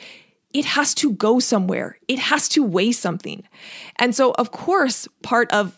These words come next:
like, going through a bulk is going to be seeing your weight go up. And for a lot of women, that can be really hard because in the past, they've equated their weight going up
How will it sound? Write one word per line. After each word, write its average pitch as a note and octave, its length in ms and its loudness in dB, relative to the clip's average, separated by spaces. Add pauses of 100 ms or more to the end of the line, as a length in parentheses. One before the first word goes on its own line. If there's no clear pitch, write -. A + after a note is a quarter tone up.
like, F#3+ 200 -8
going A3+ 260 0
through G#3+ 220 -2
a F3+ 40 0
bulk F#3 440 0
is G3+ 160 -2
going G#3 260 -2
to A3 140 -4
be F#3 260 -4
seeing A#3 460 0
your A3 180 2
weight F#3+ 300 -4
go E3 180 -4
up. - 300 -10 (600)
And A3 220 4
for A3 120 0
a G#3+ 60 4
lot C4+ 160 4
of G4 60 4
women, A3+ 160 2
that A3+ 120 0
can A#3+ 120 -2
be A#3 100 2
really G#3+ 720 0
hard C4+ 600 2
because B3+ 920 0 (600)
in A#3+ 140 0
the G#3 80 0
past, B3 600 -4
they've G#3+ 200 0
equated G3 460 0
their F3+ 160 -2
weight F#3+ 360 -2
going A3 320 -2
up G3 260 -4